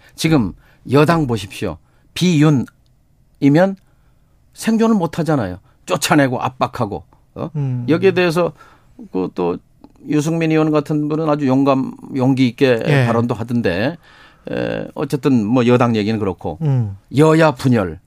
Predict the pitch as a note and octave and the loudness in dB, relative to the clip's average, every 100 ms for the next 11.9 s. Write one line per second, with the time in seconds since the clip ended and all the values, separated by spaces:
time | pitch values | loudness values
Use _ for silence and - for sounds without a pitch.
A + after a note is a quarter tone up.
0 | _ _ - G3 G3 E3 - _ - - | _ _ -6 -2 0 -2 -8 _ -14 -14
1 | - - - D3+ E3 F3+ E3 D3 D3+ D3 | -16 -20 0 2 2 0 2 2 4 2
2 | E3 C3+ A#2+ C3 C3 B2+ B2+ B2+ C3 - | 0 -2 0 0 0 0 0 0 0 -4
3 | _ _ _ B2+ B2 C3 G2 F#2+ G2 E2 | _ _ _ -6 -4 -4 -4 -6 -8 -10
4 | D#2 D2+ - - - _ _ _ G2+ A2+ | -12 -16 -20 -20 -20 _ _ _ -2 2
5 | C3+ D#3 D3 B2+ D3+ D3+ D3+ A#2+ G#2+ A2 | 2 4 4 2 0 0 0 -2 -4 -6
6 | A2+ F2+ D#2+ - - _ _ - _ - | -6 -8 -10 -18 -20 _ _ -20 _ -8
7 | - D#3 F#3+ G3 F3+ _ _ _ - C#3 | 2 4 4 2 -4 _ _ _ -2 4
8 | D3 D#3 C3+ B2+ C#3+ D3 G2+ B2+ - A2 | 4 6 4 2 0 0 0 -4 -2 0
9 | C3+ D#3+ G3 F#3+ C#3 C3 F3+ C#3 D#2 E2+ | 2 2 2 2 2 2 -2 -2 -8 -10
10 | G#2 A2+ D3 C#3+ - - _ _ D3 B2+ | -10 -10 -10 -12 -14 -20 _ _ -6 -4
11 | A#2 A#2 A#2 A#2 B2+ A#2+ A2 F#2 F2+ | -6 -10 -8 2 4 4 2 -2 -8